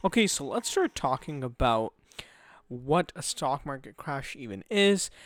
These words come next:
So now, as you may have seen in the news or even in your investment portfolios, the market has been going down due to many different reasons. We'll be talking about this and many more things. But before we do that, before we start off by talking about the markets, take a look at the Instagram and Twitter pages of the podcast,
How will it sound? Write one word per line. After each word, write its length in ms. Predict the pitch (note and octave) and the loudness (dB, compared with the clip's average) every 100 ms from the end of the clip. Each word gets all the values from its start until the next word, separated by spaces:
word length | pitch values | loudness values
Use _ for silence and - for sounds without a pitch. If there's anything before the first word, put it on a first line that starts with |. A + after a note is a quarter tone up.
| - | -20
So 140 | - F3+ | -4 2
now, 140 | F3 | 4
as 200 | B3 A3+ | 4 4
you 60 | B3 | 4
may 240 | G3 A#3 | 4 0
have 140 | A#3+ - | -2 -4
seen 240 | - G3 | -2 2
in 100 | F3+ | 2
the 80 | C#3 | 0
news 480 | B2+ C#3 D3+ D3+ - | -2 0 2 0 -2
or 240 | C3+ C3+ | -2 -2
even 160 | D#3+ F3 | 0 2
in 140 | C#3 | 2
your 100 | B2 | 0
investment 460 | A2+ A#2 - C#3 - | -2 -6 -6 -6 -6
portfolios, 720 | - - C#3+ C#3+ C3+ C3+ - - - - - | -6 -8 -6 -4 -4 -6 -10 -20 -20 -12 -4
the 80 | C#3 | 0
market 340 | D#3 A3+ C4 | 0 0 0
has 140 | A#3 | 0
been 180 | - D#3+ | 0 0
going 240 | C#3 C#3 B2+ | 0 -2 -2
down 320 | C3+ C3 B2 | -4 -4 -6
due 120 | C3 | -6
to 80 | B2+ | -4
many 360 | B2 C#3 D#3 | -4 -4 -4
different 320 | C3+ C#3 D3+ A#2 | -4 -6 -6 -8
reasons. 460 | C3+ B2 A2 - - - - - - | -8 -8 -10 -14 -18 -20 -20 -20 -4
We'll 200 | D#3+ A#3+ | 0 0
be 120 | G#4 | 0
talking 440 | - F3 D3+ E3+ D3 | 2 2 2 -2 -4
about 380 | B2+ C3 A2+ | 0 0 0
this 220 | B2 B2+ - | -4 -4 -4
and 200 | D3 C#3 | -6 -4
many 200 | C#3+ D#3+ | -4 -2
more 200 | D3 C3+ | -4 -6
things. 400 | - D2+ - - | -8 -12 -14 -10
But 160 | - F#3+ | -4 -2
before 320 | G3 - C4+ | -2 -2 -2
we 120 | F4+ | -2
do 160 | A3+ E3 | -2 2
that, 260 | C#3+ C3 - _ _ - F2 C#3 | 2 2 -2 _ _ -20 -14 -2
before 240 | - A#3+ | 0 2
we 80 | B3+ | 0
start 220 | - F3 | 2 2
off 140 | D#3+ - | 2 0
by 100 | D3 | -4
talking 260 | D3 - | -4 -6
about 140 | C#3+ B2+ | -6 -6
the 60 | |
markets, 540 | A2+ C3 F3+ G#3 F3+ - - - - | -6 -4 -2 -4 -6 -12 -14 -20 -4
take 240 | - A#3 | 0 4
a 40 | F#4+ | 4
look 200 | F#4 C#4 | 4 2
at 60 | |
the 100 | G3+ | -2
Instagram 460 | D#3+ - E3+ E3+ D#3 | -2 -2 0 0 0
and 100 | C3+ | -4
Twitter 260 | - C#3+ D3 | -4 -2 0
pages 400 | D#3 D3 D#3 D3 | -2 -2 -4 -6
of 120 | C#3 | -6
the 80 | D3 | -6
podcast, 760 | - C3+ C3 - C3+ C3 - | -2 -2 -4 -8 -6 -6 -8